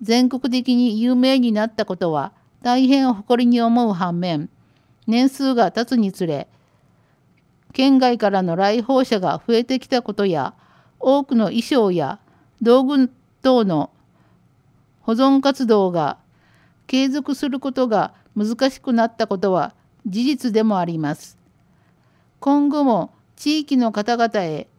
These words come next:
情報をタイミングよく発信し続けることが必要ではないかと思っています。それをきっかけに力を貸していただける方が一人でも増えていくことを願っています。雅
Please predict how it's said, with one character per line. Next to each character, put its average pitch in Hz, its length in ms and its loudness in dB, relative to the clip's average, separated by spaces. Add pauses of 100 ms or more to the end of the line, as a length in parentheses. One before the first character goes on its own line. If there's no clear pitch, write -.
情 247 340 0
報 247 480 2
を - 160 -4 (120)
タ 262 160 0
イ 269 80 4
ミ 277 160 4
ン 269 80 2
グ 269 100 -2
よ 277 140 -2
く 233 140 -4
発 220 280 -2
信 262 260 2
し - 200 -14
続 269 300 -4
け 294 140 -6
る 269 100 -4
こ 226 120 -4
と 220 120 0
が 208 120 -2
必 - 280 -8
要 254 180 2
で 262 120 0
は 240 140 2
な 240 140 0
い 240 80 -2
か 214 140 -4
と 170 120 -4
思 170 180 -4
っ 180 40 -6
て 180 200 -8
い 170 100 -2
ま 151 200 -4
す。 - 220 -20 (720)
そ 254 180 0
れ 277 120 0
を 285 120 0
き 269 140 -6
っ 254 40 -10
か 247 220 -2
け 262 140 -4
に 233 280 -2 (420)
力 277 420 0
を 208 80 0
貸 208 220 -4
し - 40 -20
て 254 160 -2
い 240 60 -4
た 240 120 0
だ 233 100 -2
け 240 120 -4
る 240 100 -4
方 226 280 -2
が 170 260 -8 (100)
一 - 220 -4
人 269 120 0
で 262 80 0
も 180 240 0
増 233 100 0
え 233 80 2
て 247 160 -4
い 240 60 -4
く - 80 -16
こ 262 120 -4
と 226 180 0
を 185 80 -2
願 180 240 -4
っ 196 60 -4
て - 180 -8
い 180 120 -4
ま 151 200 -4
す。 - 300 -20 (1200)
雅 285 220 4